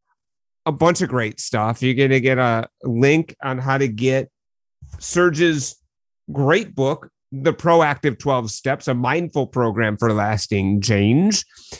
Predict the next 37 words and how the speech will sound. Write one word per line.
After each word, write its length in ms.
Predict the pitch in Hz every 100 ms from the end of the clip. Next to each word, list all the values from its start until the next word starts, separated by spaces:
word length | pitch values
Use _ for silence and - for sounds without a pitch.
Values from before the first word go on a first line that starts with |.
| _ _ 135
You'll 220 | 151 170
have 300 | 170 160 147
an 120 | 151
opportunity 720 | 147 147 143 131 147 139 135
to 120 | 123
be 220 | 131 135 135
able 140 | 127
to 100 | 120
reach 280 | 117 123 127
out 180 | 120 113
to 80 | 117
Serge 400 | - 123 151 139
if 160 | -
you'd 140 | 120 120
like 220 | 113 -
to 80 | 107
do 180 | 120 117
that. 200 | 127 131
We'll 100 | 120
have 200 | 113 107
his 140 | 110
contact 480 | 123 113 113 117 -
information 640 | 110 113 110 110 - 113 _ _ _ -
there 500 | 127 139 127 127 - _ _ -
as 400 | 165 156 139 131
well. 560 | 123 139 175 247 - _ _ -
We 280 | 135 214
will 260 | 214 190 147
have 920 | 127 202 214 135 87 82 104 165 180 - _ _ _ _ _ _ _
his 420 | 139 151 139 117
piece 320 | - 165 147 143
of 100 | 120
advice. 640 | 107 101 120 113 127 -
We 280 | 120 156 190
will 240 | 175 143
have 1080 | 131 143 180 180 151 123 107 104 104 123 110 _ _ _ _
his 640 | - 151 147 139 131 127